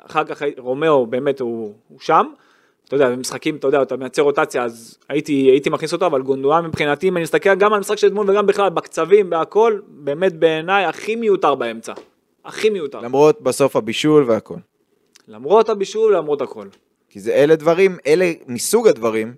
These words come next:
Speaker 2: שהוא צריך להביא לברצלונה, שלא היה לה ש-, רק, שבעונה שעברה, נזכיר, זה היה אך ורק פדרי, עם הפס החכם, עם ה-, איזה דריבל על שטח קטן
Speaker 1: אבל
Speaker 2: באזור
Speaker 1: זה,
Speaker 2: של הרחבה.
Speaker 1: אבל זה כל הקטע, אתה מנסה לעשות את זה בכוח דרך האמצע, זה לא צריך לקרות כך, תוציא אחד כזה,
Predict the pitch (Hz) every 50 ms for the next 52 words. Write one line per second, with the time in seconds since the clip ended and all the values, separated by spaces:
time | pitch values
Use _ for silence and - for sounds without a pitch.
0 | _ _ _ - 113 107 - 117 117 113 135 123 117 127 135 127 127 123 123 -
1 | 139 127 127 131 131 127 - 131 123 147 170 175 165 156 143 127 - 147 139 -
2 | _ _ _ _ _ - 101 123 156 - - 131 - - 135 123 117 117 123 123
3 | 131 151 160 - 170 147 143 160 190 196 170 143 - - - 175 180 160 175 -
4 | 123 120 127 135 147 151 - - 143 160 170 196 170 143 147 127 123 113 - -
5 | - 110 104 98 101 95 - _ _ _ - 123 127 120 - _ - 160 160 -
6 | - 151 - 147 127 - - 127 120 117 113 110 101 - _ _ - 113 120 127
7 | 127 127 120 120 120 123 127 127 123 131 123 135 147 170 165 175 160 151 143 135
8 | - 165 147 - 147 - - 139 135 - 156 151 156 156 143 143 139 139 135 -
9 | 151 160 156 151 151 - 147 147 131 131 123 - - - 185 190 175 175 220 220
10 | - 247 247 240 208 - 247 262 247 - 220 175 175 165 156 156 170 - 165 165
11 | 160 - - 208 180 202 214 190 196 190 180 170 - 214 208 - 185 208 202 -
12 | - 196 220 247 254 208 - 160 135 127 123 147 190 202 202 - 233 - 240 226
13 | - 196 185 185 - - 113 - - - - - - 294 311 262 - - 214 180
14 | 156 - 156 139 127 135 127 139